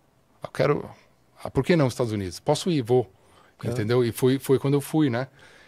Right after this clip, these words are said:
Speaker 1: E aí teve o lance do Megadeth e agora,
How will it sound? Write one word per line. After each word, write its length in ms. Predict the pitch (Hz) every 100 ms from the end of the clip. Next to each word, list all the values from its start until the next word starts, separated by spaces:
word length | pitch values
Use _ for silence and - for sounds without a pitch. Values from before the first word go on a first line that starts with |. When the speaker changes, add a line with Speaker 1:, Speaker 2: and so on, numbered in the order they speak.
| _ _
Speaker 1:
E 540 | 120 110 110 107 104 98 92 85 _ _ _ _ _ _ _ -
aí 140 | 120
teve 180 | 131 131
o 40 |
lance 200 | 139 127
do 60 | 151
Megadeth 600 | 160 170 160 147 175 - -
e 160 | -
agora, 420 | - 165 170 196